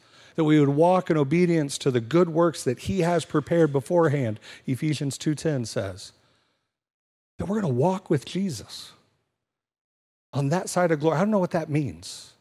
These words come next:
I don't know where Jesus is walking. I don't know where we're going, but I wanna go. We have a dog named Dill.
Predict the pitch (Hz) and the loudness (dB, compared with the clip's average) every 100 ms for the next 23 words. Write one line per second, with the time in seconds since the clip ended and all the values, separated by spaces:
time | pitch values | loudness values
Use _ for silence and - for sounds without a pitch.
0 | _ _ _ _ 143 185 196 180 170 143 | _ _ _ _ -6 -4 -2 0 0 0
1 | 175 156 147 143 135 156 165 160 185 180 | -2 -2 -4 -4 0 0 0 0 0 0
2 | 170 165 147 131 160 147 147 - _ _ | 2 2 2 0 -2 -2 -6 -12 _ _
3 | _ _ _ _ _ _ _ _ _ _ | _ _ _ _ _ _ _ _ _ _
4 | _ - 160 175 160 185 107 - _ _ | _ -8 -4 -2 0 0 0 -6 _ _
5 | _ _ _ _ - - - _ _ _ | _ _ _ _ -20 -20 -20 _ _ _
6 | _ _ 117 120 104 107 110 104 113 135 | _ _ 2 2 2 2 4 2 0 0
7 | 110 104 107 104 101 | 0 2 2 2 0